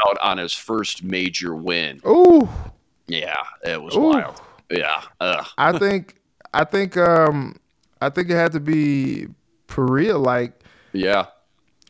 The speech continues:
Speaker 2: I think what's cool is you saw it from both sides.
Speaker 1: Mm-hmm.
Speaker 2: Winning a golf major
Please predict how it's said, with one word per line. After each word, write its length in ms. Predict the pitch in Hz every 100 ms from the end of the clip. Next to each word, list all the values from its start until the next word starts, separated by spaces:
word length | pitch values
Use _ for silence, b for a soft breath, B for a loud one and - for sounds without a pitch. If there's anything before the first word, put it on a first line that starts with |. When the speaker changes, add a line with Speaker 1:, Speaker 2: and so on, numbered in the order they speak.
| -
Speaker 2:
I 100 | -
think 360 | 226 226 - _ _ -
what's 340 | 156 214 240
cool 540 | - - 208 226 233 208
is 580 | 165 160 151 143 131 -
you 180 | 143 170
saw 380 | - 170 156 156
it 120 | 139
from 200 | - 135
both 280 | 127 135 131
sides. 760 | - 123 113 71 64 - - - _ _ _ -
Speaker 1:
Mm-hmm. 360 | 110 113 117 101 _ _ _
Speaker 2:
Winning 800 | - 127 135 180 214 226 240 254 - b b b b b -
a 100 | 139
golf 400 | 123 143 180 170
major 640 | 156 151 123 120 110 117